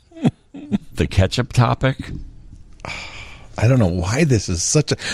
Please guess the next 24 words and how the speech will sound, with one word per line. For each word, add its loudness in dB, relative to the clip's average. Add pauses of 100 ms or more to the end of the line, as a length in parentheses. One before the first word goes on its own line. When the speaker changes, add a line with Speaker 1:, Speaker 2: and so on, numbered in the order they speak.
Speaker 2:
when 6
I 4
Speaker 1:
I 2
Speaker 2:
was, 0
when 2
I 4
was 2
in 2
grammar 4
school, 0
we 6
had 6
hot 2
dog 2
day 4
at 0
good 4
old 6
Saint 0
Bartholomew 2
on 4
the -2
Northwest 4
Side, 2